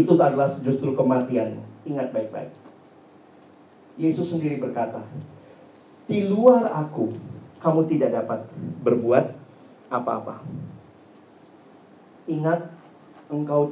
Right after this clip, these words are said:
tidak hanya sadar ini dari Tuhan. Waktu jalani pun, prioritaskan Tuhan. Tapi kalau nggak prioritaskan studi gimana? Bukan, kalau kamu prioritaskan Tuhan, pasti kamu prioritaskan studi.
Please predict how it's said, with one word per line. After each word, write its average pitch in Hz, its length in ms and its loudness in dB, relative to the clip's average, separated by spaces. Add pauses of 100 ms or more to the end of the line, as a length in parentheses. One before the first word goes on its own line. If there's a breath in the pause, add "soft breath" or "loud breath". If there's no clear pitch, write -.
tidak 135 240 -2
hanya 131 240 -4
sadar 127 560 0
ini 147 320 0
dari 117 320 -4
Tuhan. 113 320 -6 (240)
Waktu 143 320 -2
jalani 123 560 0
pun, - 320 0 (640)
prioritaskan 117 720 -4
Tuhan. 107 240 -14 (1040)
Tapi 233 160 -6
kalau 226 240 -4
nggak 220 160 0
prioritaskan 214 640 -2 (320 loud breath)
studi 240 480 -6
gimana? 202 640 -4
Bukan, 220 400 0 (160)
kalau 233 240 4
kamu 262 240 -2
prioritaskan 190 480 4
Tuhan, 165 320 0
pasti 190 320 -4
kamu 220 240 0
prioritaskan 160 480 0
studi. - 240 -6